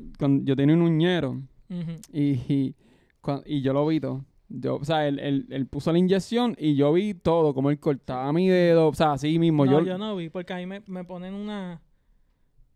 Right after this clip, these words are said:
Speaker 2: como, como un tipo de tela, como en las piernas, que cuando, de la posición que yo estaba, no iba a poder ver. Me
Speaker 1: Mm.
Speaker 2: bloqueaba aquí la, la zona,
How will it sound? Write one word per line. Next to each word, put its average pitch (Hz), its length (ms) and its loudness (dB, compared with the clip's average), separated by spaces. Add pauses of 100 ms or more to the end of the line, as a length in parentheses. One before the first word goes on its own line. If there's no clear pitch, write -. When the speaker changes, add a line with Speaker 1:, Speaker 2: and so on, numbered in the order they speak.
(140)
Speaker 2:
como, 165 880 -8 (640)
como 175 220 -10
un 170 80 -8
tipo 220 240 -4
de 240 120 -2
tela, 240 320 -4
como 233 140 -8
en 233 40 -6
las 226 120 -6
piernas, 262 260 -8
que 185 140 -10
cuando, 170 280 -10
de 170 340 -12
la 175 140 -8
posición 190 320 -10
que 254 120 -14
yo 262 60 -6
estaba, 262 420 -10
no 180 200 -12
iba 185 320 -10 (380)
a 180 80 -10
poder 180 240 -6
ver. 175 280 -10
Me 135 200 -8
Speaker 1:
Mm. 135 40 -6
Speaker 2:
bloqueaba 175 680 -8
aquí 175 260 -14
la, 165 220 -14
la 156 140 -18
zona, 175 500 -12